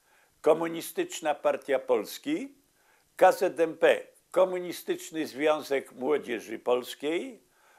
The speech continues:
W K P B, Wszechzwiązkowa, Wszechzwiązkowy, y, Komitet Partii Bolszewickiej i jeszcze jedną wspominałem, Komsomol. Jest to organizacja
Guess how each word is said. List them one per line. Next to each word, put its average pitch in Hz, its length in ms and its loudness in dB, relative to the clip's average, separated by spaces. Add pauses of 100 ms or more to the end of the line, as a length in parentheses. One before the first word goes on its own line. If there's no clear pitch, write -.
(120)
W 202 240 0
K 196 180 4
P 156 180 2
B, 123 320 0 (560)
Wszechzwiązkowa, 165 1600 6 (600)
Wszechzwiązkowy, 165 800 4
y, 135 680 -2
Komitet 160 580 0
Partii 147 420 4
Bolszewickiej 160 1300 -2 (720)
i 185 440 -4 (400)
jeszcze 139 440 -4
jedną 123 500 -2
wspominałem, 165 880 2
Komsomol. 170 760 2 (580)
Jest 147 360 -2
to 147 200 0
organizacja 131 1400 2